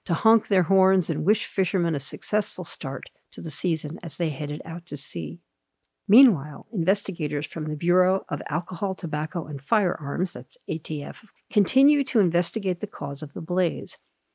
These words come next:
It's normal for them to investigate a big fire like this, but there's been no indication in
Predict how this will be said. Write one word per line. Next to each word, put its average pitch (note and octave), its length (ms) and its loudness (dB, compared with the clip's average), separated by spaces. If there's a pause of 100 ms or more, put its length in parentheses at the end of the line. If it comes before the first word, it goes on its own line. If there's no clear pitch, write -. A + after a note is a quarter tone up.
(300)
It's - 160 -2
normal C4+ 360 4
for D#3 220 -4
them D3 220 0
to E3+ 140 -2
investigate D3+ 600 0
a - 20 -6
big D3+ 200 -6
fire F3 360 0
like C#3+ 260 -10
this, - 280 -4 (260)
but - 120 -10
there's G#3 200 10
been G#3 200 8
no A#3+ 180 8
indication G3+ 640 4
in F3 180 0